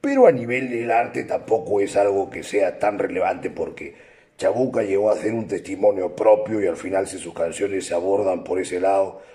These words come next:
ha sido una, una compositora extraordinaria, ¿no? No habrá captado el sentido de su época, pero captó el sentir propio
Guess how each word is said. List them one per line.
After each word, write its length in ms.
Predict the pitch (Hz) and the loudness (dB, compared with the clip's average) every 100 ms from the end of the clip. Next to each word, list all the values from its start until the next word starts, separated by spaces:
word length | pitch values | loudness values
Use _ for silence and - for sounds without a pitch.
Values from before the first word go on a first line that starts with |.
| - - | -20 -10
ha 140 | - | -8
sido 240 | - 95 | -4 0
una, 300 | 92 87 87 - | 0 0 -4 -6
una 220 | 92 85 | -2 0
compositora 560 | - - 78 82 92 87 | -2 -6 -8 -4 0 0
extraordinaria, 920 | - 78 76 71 71 65 64 62 - _ | -2 -4 -4 -4 -6 -6 -6 -10 -14 _
¿no? 160 | - - _ _ - _ | -20 -20 _ _ -20 _
No 200 | - 104 | -6 0
habrá 220 | 107 107 - | 2 2 0
captado 360 | 98 - 113 | -2 2 4
el 80 | 107 | 4
sentido 260 | 95 104 104 | 0 -2 0
de 140 | 98 | 0
su 120 | - | 0
época, 320 | 104 143 214 | 2 4 2
pero 140 | - - | 0 -6
captó 340 | - - 110 | -6 -2 2
el 80 | 104 | 2
sentir 440 | - 90 101 98 | 0 -6 -6 -6
propio 720 | - - 95 - 113 147 262 | 2 4 4 2 0 -2 -4